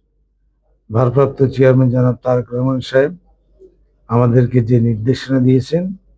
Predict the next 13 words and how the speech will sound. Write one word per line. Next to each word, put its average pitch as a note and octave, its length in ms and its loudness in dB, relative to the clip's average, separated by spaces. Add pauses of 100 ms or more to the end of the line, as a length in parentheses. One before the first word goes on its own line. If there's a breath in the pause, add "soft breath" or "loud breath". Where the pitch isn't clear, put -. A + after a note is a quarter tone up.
(320)
সে C#3 240 0
বিষয়ে C3 380 4
আমি B2+ 200 2
আপনাদেরকে A#2+ 920 -4 (680)
জানাতে A#2+ 420 2
চাই। D3+ 300 2 (1800)
এক C3 280 0
নম্বর, D3+ 520 4 (1400)
দুর্গা C#3+ 840 4 (160)
পূজার C#3+ 560 2
যে C3+ 260 2
কমিটিগুলো C#3 760 0
আছে C#3+ 240 -2